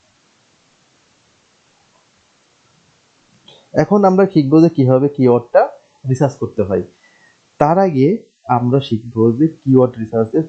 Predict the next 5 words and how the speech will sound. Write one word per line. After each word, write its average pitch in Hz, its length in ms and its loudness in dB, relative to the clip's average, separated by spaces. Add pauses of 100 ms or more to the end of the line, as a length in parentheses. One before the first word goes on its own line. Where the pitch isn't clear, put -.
(160)
টুলসগুলো 175 460 2
কি 113 160 -6
কি। - 180 -18 (3750)
ওকে, 151 280 0 (2500)
এখন 185 400 0